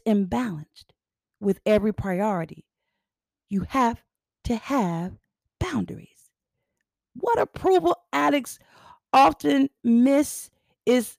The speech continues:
self-approval. We have to learn to have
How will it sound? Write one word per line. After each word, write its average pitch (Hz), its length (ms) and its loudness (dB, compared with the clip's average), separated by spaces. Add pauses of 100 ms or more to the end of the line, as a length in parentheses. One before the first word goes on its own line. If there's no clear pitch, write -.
self-approval. 202 1160 -2
We 311 240 2
have 302 340 0
to 233 260 -2 (600)
learn 269 420 4
to 262 140 0
have 233 300 4